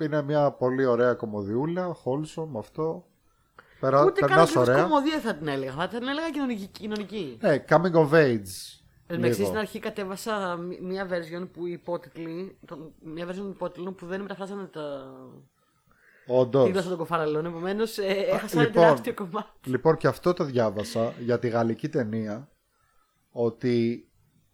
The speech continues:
Speaker 1: ήταν τόσο κακό, ας πούμε, το... η νοηματική στην ταινία,
Speaker 2: Μμμ.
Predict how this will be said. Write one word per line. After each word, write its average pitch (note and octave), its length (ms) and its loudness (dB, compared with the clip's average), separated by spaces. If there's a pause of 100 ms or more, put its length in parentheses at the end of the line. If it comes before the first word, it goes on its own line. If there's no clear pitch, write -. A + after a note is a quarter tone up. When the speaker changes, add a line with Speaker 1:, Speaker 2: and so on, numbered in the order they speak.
(140)
Speaker 1:
ήταν D#3+ 380 0
τόσο D#3+ 280 0
κακό, C#3+ 540 2
ας C3 140 0
πούμε, C#3+ 220 -4
το... B2 180 2 (840)
η C3 80 -4
νοηματική A#2 680 -2
στην C#3 180 -12
ταινία, A#2 500 0
Speaker 2:
Μμμ. D3 80 -6